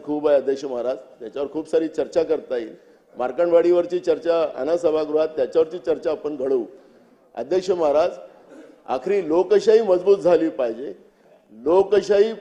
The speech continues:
मजबूतीचं, कारण की महाराष्ट्र हे एक राज्य असं आहे की याला एक वेगळी परंपरा या राज्याला आहे. कर्मभूमी बाबासाहेब आंबेडकरांची महाराष्ट्र राहिलेली आहे. शाहू फुले आंबेडकरांचा विचार या महाराष्ट्रातूनच जन्माला आलेला आहे आणि म्हणून अध्यक्ष महाराज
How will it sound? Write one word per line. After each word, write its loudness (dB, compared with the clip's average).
मजबूतीचं, -4
कारण 2
की -6
महाराष्ट्र 0
हे 0
एक 0
राज्य 2
असं 2
आहे 0
की -6
याला 4
एक -4
वेगळी -4
परंपरा 2
या 4
राज्याला -2
आहे. -8
कर्मभूमी 0
बाबासाहेब 0
आंबेडकरांची -2
महाराष्ट्र -6
राहिलेली -6
आहे. -12
शाहू -2
फुले 0
आंबेडकरांचा 2
विचार 0
या 0
महाराष्ट्रातूनच -2
जन्माला -2
आलेला -6
आहे -10
आणि -4
म्हणून 0
अध्यक्ष 0
महाराज 2